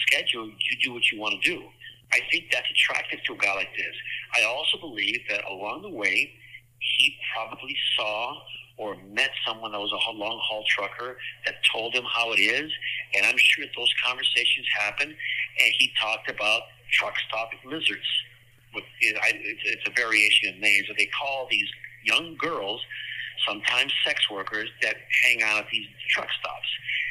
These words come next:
And I think that caught his attention. Now, I can't say for sure, but it's always along those lines. Guys usually don't start robbing banks or robbing a bunch of stuff unless someone hints them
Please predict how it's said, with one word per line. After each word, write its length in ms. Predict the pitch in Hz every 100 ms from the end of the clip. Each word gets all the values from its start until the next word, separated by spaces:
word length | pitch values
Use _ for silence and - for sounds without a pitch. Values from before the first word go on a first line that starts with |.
| - -
And 100 | 123
I 120 | 117 -
think 160 | 143 131 - 95 -
that 240 | 127 -
caught 180 | - 110
his 120 | 107
attention. 440 | 113 135 - - - - - - - -
Now, 80 | 117
I 80 | 131
can't 280 | - 143 -
say 100 | 120 117
for 80 | -
sure, 380 | - - 104 135 143 - -
but 80 | -
it's 100 | 139 -
always 320 | 165 175 196 135
along 300 | 127 123 120
those 160 | 120 -
lines. 300 | - - - - - - - -
Guys 340 | 147 156 170 -
usually 260 | 143 151 131
don't 160 | 120
start 280 | 120 123 107 101
robbing 380 | 113 117 101 95
banks 400 | 107 113 104 98
or 60 | 92
robbing 320 | 107 110 98
a 60 | 92
bunch 180 | 117 -
of 80 | - -
stuff 240 | 143 131
unless 260 | 120 101 104 -
someone 400 | 139 143 147 139 135 - - - - - -
hints 280 | - 185 180 -
them 280 | 117 107 104